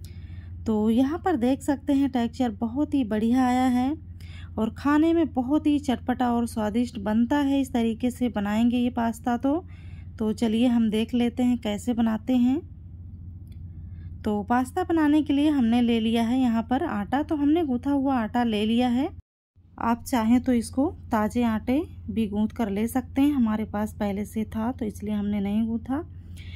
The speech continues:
तो यहाँ पर थिकनेस देख सकते हैं आप, इतना ही रखना है आटे को।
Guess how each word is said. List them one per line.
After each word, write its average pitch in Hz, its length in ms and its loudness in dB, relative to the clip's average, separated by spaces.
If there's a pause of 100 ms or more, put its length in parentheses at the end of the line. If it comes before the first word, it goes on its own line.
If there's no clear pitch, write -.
(260)
तो 208 180 0
यहाँ 226 220 0
पर 339 180 -2
थिकनेस 247 440 2
देख 233 260 -2
सकते 269 300 -2
हैं 269 180 6
आप, 285 180 0
इतना 226 260 -2
ही 226 160 0
रखना 226 340 0
है 254 140 4
आटे 240 320 0
को। 302 240 -2